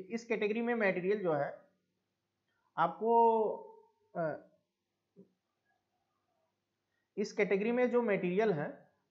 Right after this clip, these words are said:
वो आपको naturally magnetized होंगे ज़्यादातर। कुछ एक example हमने दे दिया है, lodestone, a lodestone is naturally magnetized piece of minerals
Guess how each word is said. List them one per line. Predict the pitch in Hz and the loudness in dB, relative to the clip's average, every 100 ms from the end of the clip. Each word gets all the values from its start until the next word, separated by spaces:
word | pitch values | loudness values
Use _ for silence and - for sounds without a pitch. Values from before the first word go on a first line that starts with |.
| 165 | 0
वो | 190 | 4
आपको | 190 190 190 220 226 220 - - - _ 165 | 4 2 0 2 2 0 -4 -12 -20 _ -4
naturally | 180 185 202 247 | 0 2 2 2
magnetized | 240 208 196 190 180 175 110 | 2 2 2 4 6 4 0
होंगे | 107 101 92 - _ _ _ _ _ | -8 -12 -16 -20 _ _ _ _ _
ज़्यादातर। | 110 117 123 117 98 - - _ _ _ _ _ _ - | -8 -4 -2 -4 -6 -12 -18 _ _ _ _ _ _ -8
कुछ | 214 | -4
एक | - 226 | -2 -2
example | 214 196 202 208 | 0 2 2 2
हमने | 185 196 | 2 0
दे | 170 | -2
दिया | 139 123 117 | -4 -2 -4
है, | - - - _ _ _ _ _ _ _ _ - | -6 -16 -20 _ _ _ _ _ _ _ _ -12
lodestone, | 156 180 202 247 - 165 120 - 170 | 0 4 6 6 2 -4 -4 -8 -4
a | |
lodestone | 180 185 202 185 208 226 233 220 | 0 2 2 0 -2 -2 -4 -6
is | 196 185 | -6 -6
naturally | 170 180 185 196 240 247 | -6 -6 -2 0 0 0
magnetized | 180 170 180 180 156 196 - - | -2 -2 -2 0 2 2 -2 -12
piece | 165 156 | -12 -4
of | 170 170 - 131 | 0 0 -2 -14
minerals | 135 143 180 139 | -4 2 2 0